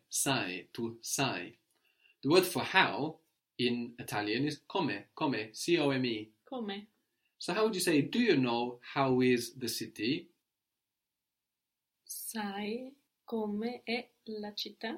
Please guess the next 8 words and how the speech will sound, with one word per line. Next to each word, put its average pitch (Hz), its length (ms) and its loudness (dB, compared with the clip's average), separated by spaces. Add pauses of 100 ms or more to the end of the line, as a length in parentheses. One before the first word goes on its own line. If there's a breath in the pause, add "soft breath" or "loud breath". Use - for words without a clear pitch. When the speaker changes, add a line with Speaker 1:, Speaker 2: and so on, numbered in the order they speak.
(140)
Speaker 1:
Very 113 280 0
good. 107 260 -4 (140)
Sai 202 600 0
come 180 560 2
è 165 240 0 (100)
la 160 340 4
città, 131 480 0 (300 loud breath)
and 151 260 4